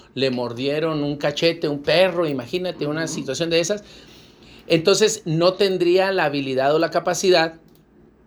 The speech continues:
Speaker 1: para poder resolver el desafío. Entonces el médico y la enfermera tienen un principio de sen-, de sensibilización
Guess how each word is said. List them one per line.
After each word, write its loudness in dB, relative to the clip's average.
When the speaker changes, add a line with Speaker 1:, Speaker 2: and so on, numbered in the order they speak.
Speaker 1:
para 4
poder 4
resolver 0
el -4
desafío. -4
Entonces -2
el 4
médico 2
y 2
la 2
enfermera -2
tienen 0
un -6
principio -4
de 2
sen-, -4
de -2
sensibilización -4